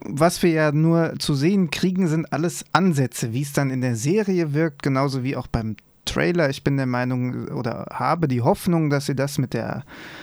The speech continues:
Farbgebung noch besser hinkriegen, ähm, weil es gibt ja ein paar Editoren, die gezeigt haben, hey, wir haben auch mit dem fertigen Zeug, was wir da gekriegt haben,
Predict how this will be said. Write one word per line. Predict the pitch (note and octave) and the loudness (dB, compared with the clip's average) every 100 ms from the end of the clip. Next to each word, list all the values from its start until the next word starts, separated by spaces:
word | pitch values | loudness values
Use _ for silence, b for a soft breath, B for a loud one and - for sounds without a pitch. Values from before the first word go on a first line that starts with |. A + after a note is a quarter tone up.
| B | B
Farbgebung | - - D#3+ - - F3 E3 E3+ E3 | -10 -2 -2 -2 0 0 2 2 2
noch | D3+ | 0
besser | - D#3+ D3 | 0 2 2
hinkriegen, | C#3 E3+ F3 D#3 D3 D3+ D3 B B B B - | 2 2 0 0 0 0 0 B B B B -2
ähm, | C#3 C3+ C3 B2+ B2 A#2+ A#2+ - F2+ - | 0 2 2 0 -2 -2 -4 -6 -6 -4
weil | B2 B2 B2 A2+ - - | -2 0 -2 -4 -6 -8
es | C3 | -6
gibt | D3 C#3 | -6 -2
ja | B2 | -2
ein | A#2 | -2
paar | C3 B2+ B2 A2+ - - _ _ _ - | -2 -2 -4 -6 -10 -18 _ _ _ -2
Editoren, | C#3+ C3+ D3 D3 C3 | 0 0 0 2 2
die | B2 | 0
gezeigt | A#2+ - A#2+ A#2 | -4 -2 -4 -2
haben, | B2+ A#2+ A2 - - | -2 0 -4 -6 -6
hey, | A#2+ C3 A#2+ | -6 -6 -4
wir | A#2+ | -4
haben | B2 B2+ - | -4 -4 -6
auch | - C3+ - | -6 -4 -2
mit | C3 | 0
dem | C3+ B2 | 0 0
fertigen | C#3+ D3 D3+ C3+ | -2 0 0 0
Zeug, | - C3+ - | -2 -2 -2
was | A#2+ | -2
wir | C3 | -2
da | B2+ | -2
gekriegt | A#2+ - C3+ - | -4 -6 -6 -2
haben, | B2+ B2 C3 | -2 0 -4